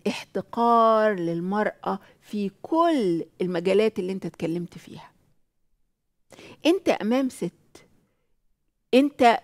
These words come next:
يعني ما عندكش، مخك مش قادر يجيبك تفهم هي حياتها قيمة قد إيه، وعملها قيم قد إيه،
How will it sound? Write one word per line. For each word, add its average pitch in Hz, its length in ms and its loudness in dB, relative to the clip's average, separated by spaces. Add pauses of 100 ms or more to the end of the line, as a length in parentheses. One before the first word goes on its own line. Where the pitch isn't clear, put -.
يعني 175 360 0
ما 175 120 0
عندكش، 190 460 0
مخك 269 520 0
مش 170 220 -8
قادر 262 360 2
يجيبك 220 680 2
تفهم 247 540 -2 (420)
هي 262 260 4
حياتها 233 500 0
قيمة 233 380 0
قد 175 180 -4
إيه، 165 220 -2 (1300)
وعملها 247 520 6
قيم 294 320 2
قد 165 220 -4
إيه، 156 220 -4